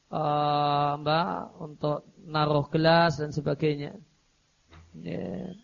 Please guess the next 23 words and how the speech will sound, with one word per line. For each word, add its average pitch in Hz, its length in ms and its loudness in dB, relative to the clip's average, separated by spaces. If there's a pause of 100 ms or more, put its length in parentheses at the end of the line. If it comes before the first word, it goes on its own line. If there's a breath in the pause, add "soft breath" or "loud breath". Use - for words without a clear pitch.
(140)
ya, 160 240 -10
atau 196 560 4
kemudian, 202 540 2
eh, 175 760 4 (140)
semacam 202 460 -4
mangkok 170 400 0
lah. 139 180 -8 (800)
Ya, 185 220 -8
mangkok 156 400 -6
kecil. 156 480 -4 (1200)
Ya. - 240 -14 (1160)
Mungkin 165 320 -8
ya, - 160 -10
yang 185 240 -4
disukai 160 640 0
oleh 160 400 2
orang 156 320 0
Cina 160 400 -2
atau 156 80 -2
apa, 151 480 -2
ya, 156 160 -10
untuk 156 240 -10
makan. 156 480 -6